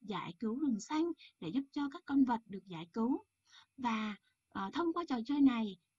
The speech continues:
cô và trò chúng ta đã kiểm tra lại, à, xem các con có ghi nhớ nội dung mình đã học về phép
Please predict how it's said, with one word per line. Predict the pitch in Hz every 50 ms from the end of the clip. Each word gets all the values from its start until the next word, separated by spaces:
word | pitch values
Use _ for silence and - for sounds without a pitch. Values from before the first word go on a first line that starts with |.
| _ -
cô | 214 208 214 214
và | 202 196
trò | 180 - 208 196
chúng | - 254 294 359 359
ta | 311 294 294 294 302 311 277 - - - _ -
đã | 180 170 160 147 139 143 147 180 240 302 330 - _ _ -
kiểm | 226 185 214 247
tra | 240 370 370 370 370
lại, | 349 302 247 71 64 - - - _ _ _ _ _ -
à, | - 175 170 170 170 170
xem | 170 - 311 311 311 311 339
các | - -
con | - 262 262 254 254
có | 262 277 311
ghi | 320 320 330
nhớ | 320 311 285 240 233 262 381 415 _ _ _ _ _
nội | - 254 - -
dung | 262 330 330 330 339 320
mình | 269 233 196 185
đã | 180 190 208 -
học | 226 190 175 - _ _ _ _ -
về | 214 214 214 202 190 190 180 175 165 _ _ _ _ _ _
phép | - 359 403